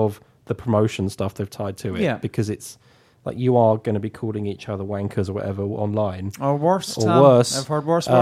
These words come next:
Speaker 2: words.
Speaker 1: and it's like you're gonna have a good time shooting the enemy, probably.
Speaker 2: Mm.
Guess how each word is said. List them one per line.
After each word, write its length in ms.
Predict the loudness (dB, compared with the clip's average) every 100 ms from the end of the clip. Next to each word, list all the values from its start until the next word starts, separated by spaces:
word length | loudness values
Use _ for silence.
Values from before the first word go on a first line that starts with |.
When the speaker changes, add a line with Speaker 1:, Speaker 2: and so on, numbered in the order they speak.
| 8 6 4
Speaker 2:
words. 180 | 0 -4
Speaker 1:
and 160 | 0 0
it's 280 | -2 -6
like 240 | -2 0 2
you're 100 | 0
gonna 160 | 0
have 120 | -2 -2
a 20 |
good 200 | 0 -2
time 320 | -2 -2 0
shooting 560 | -2 0 -2 0 -4 -2
the 100 | -2
enemy, 400 | -4 -4 -6 -12 -8
probably. 540 | -6 -6 -10 -10 -10
Speaker 2:
Mm. 160 | -10